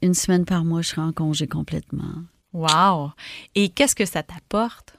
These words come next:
Speaker 1: Ça m'apporte, euh, ça me donne du temps.
Speaker 2: Mhm.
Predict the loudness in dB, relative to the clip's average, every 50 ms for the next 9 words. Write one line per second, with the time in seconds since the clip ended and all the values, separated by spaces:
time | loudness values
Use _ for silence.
0 | _ _ -16 -16 -16 -16 -18 -20 -20 _ _ _ _ -20 -20 -20 -20 -20 -20 -20
1 | _ _ _ _ -20 -20 _ _ _ _ _ _ _ _ _ _ 0 4 6 6
2 | 8 8 8 6 6 4 2 2 4 6 6 8 6 6 4 0 -2 -6 -8 -2
3 | _ 4 6 8 8 8 8 8 6 6 6 6 6 6 6 4 4 2 0 -4
4 | _ _ _ _ _ 0 4 6 8 10 10 10 10 10 10 10 8 8 8 8
5 | 6 6 6 6 6 6 6 4 -2 _ _ _ _ _ _ _ _ _ _ _
6 | _ -4 -4 -4 -4 -4 -4 -4 -4